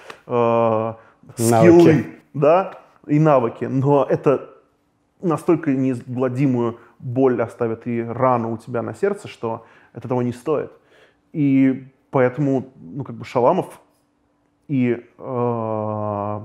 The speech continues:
Speaker 1: Никулин, это, я считаю, что два важнейших русских писателя. Ну, Шаламов ещё, он и поэт вообще-то, просто фантастический.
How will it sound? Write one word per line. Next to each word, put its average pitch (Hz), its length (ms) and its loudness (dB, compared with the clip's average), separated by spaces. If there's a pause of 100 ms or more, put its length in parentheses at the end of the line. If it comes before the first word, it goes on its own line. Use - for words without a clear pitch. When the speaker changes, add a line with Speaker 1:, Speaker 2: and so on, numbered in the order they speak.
Speaker 1:
Никулин, 131 500 -4
это, 123 200 -14 (180)
я 127 180 -8
считаю, 127 200 -10
что 117 260 -6 (580)
два 127 540 2
важнейших 127 800 -4 (140)
русских 127 580 -10
писателя. 135 580 -2 (320)
Ну, 135 300 0
Шаламов 131 380 2
ещё, - 180 -14 (120)
он 117 200 -6
и 113 40 -10
поэт 123 380 2
вообще-то, - 440 -10 (540)
просто 113 240 -8
фантастический. - 840 -12